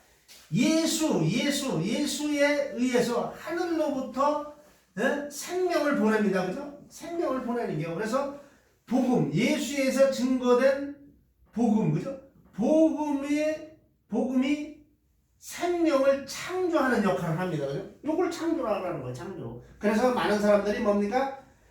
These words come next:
하나님으로부터 생명을 얻는 게 이게 창조예요. 창조. 응? 이걸 창조라고 합니다. 그죠? 자, 근데 그렇게 창조된 것을 어떻게 했습니까?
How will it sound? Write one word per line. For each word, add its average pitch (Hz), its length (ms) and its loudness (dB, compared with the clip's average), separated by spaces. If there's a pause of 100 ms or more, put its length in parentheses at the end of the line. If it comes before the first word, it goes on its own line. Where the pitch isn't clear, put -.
하나님으로부터 294 1400 2
생명을 311 640 0
얻는 214 340 4
게 175 80 2
이게 - 260 0
창조예요. 254 460 -6
창조. 190 640 -12 (300)
응? - 200 -12
이걸 220 300 0
창조라고 180 500 0
합니다. 156 300 0
그죠? - 260 -4 (240)
자, 175 240 4
근데 240 640 4
그렇게 285 560 4
창조된 285 640 2
것을 226 500 6
어떻게 185 280 -2
했습니까? 208 720 -2